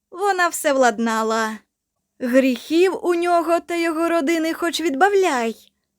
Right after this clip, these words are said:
але таким поважним демонесам, як Дем'янівна, дозволено мати улюбленців та готувати собі заміну заздалегідь.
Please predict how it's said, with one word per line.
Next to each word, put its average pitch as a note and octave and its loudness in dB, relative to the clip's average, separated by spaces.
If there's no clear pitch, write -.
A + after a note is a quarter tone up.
але F4+ 2
таким D#4+ -4
поважним C#4+ 2
демонесам, A#3+ 0
як A3+ 2
Дем'янівна, D4+ -2
дозволено D4 0
мати A3 0
улюбленців A#3 0
та A3+ 0
готувати A#3+ -2
собі F4 -2
заміну B3+ 0
заздалегідь. A#3+ -2